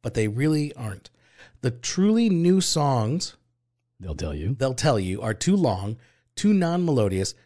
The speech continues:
Speaker 1: too weird to sing. Besides, our people love the songs we sing because they know them. Again, there's nothing wrong with singing older songs, but if all the copyright dates are older, it's a sign that you're actually not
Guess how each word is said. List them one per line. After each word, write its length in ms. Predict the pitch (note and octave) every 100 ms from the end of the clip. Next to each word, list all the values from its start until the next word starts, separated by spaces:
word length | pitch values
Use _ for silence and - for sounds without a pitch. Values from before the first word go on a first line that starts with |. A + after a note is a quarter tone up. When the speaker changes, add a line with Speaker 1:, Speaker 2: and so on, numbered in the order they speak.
| _
Speaker 1:
too 180 | - G#3
weird 320 | F3+ D#3+ E3
to 80 | D3
sing. 380 | - A#2 F2+ G#2 - _ - -
Besides, 480 | - - B2 G#2 G2+
our 140 | C3
people 460 | A#2+ F#3 F#3 C#3+ C#3
love 220 | D#3 F3+
the 60 | F#3
songs 360 | - D#3 C#3+
we 100 | B2+
sing 380 | A#2+ E3 A#2+ G#2+
because 300 | A2 B2+ A#2
they 120 | B2
know 300 | B2+ C3 D#3
them. 260 | A2 F2+ F#2+ _ _ _ _
Again, 320 | B2 A2+ F2 F2+ _ _
there's 180 | G#2 F#2
nothing 340 | A#2 B2 F3+
wrong 200 | F3+ F#3
with 120 | F3+
singing 260 | - E3+ E3
older 220 | D#3 E3+
songs, 460 | - A#2+ F#2+ G#2 - _ -
but 80 |
if 100 | A2 -
all 240 | D3 F#3
the 100 | G3
copyright 520 | - F3 F3+ D#3+ C#3
dates 260 | C3 B2+ B2
are 120 | B2
older, 460 | F#3 G#3 A2 F#2+ A2+
it's 180 | - B2
a 40 |
sign 440 | - - D3 E3 E3
that 80 | B2+
you're 160 | B2+ -
actually 380 | C3+ - C3
not 480 | A2+ A2 A#2+ B2 A#2+